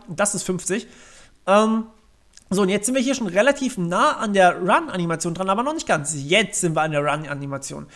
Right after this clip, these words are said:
Und das ist dann bei den vollen hundert eben. Und ja, ähm,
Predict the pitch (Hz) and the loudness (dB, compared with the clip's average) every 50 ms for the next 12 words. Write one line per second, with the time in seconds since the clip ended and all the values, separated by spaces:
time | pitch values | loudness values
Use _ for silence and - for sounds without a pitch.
0 | - - - - - 180 180 220 214 277 247 - 233 220 202 190 180 175 170 156 | -20 -20 -16 -8 -2 2 2 4 2 2 2 2 2 2 4 2 2 2 0 -4
1 | - - - 175 175 175 175 175 170 170 - - - - 240 247 233 185 147 - | -6 -2 2 4 4 4 4 2 0 -6 -10 0 2 4 4 6 6 4 4 4
2 | - 143 143 135 131 - - - - - - - - - - - 196 208 214 214 | 0 -6 -6 -6 -6 -10 -14 -20 -20 -20 -20 -20 -20 -10 0 4 6 8 8 8
3 | 220 214 202 - - - - 269 240 170 - - - - 202 208 208 208 202 202 | 8 4 0 -4 -8 0 2 2 2 2 0 -6 -2 2 4 4 4 4 2 -2
4 | 196 190 | -4 -6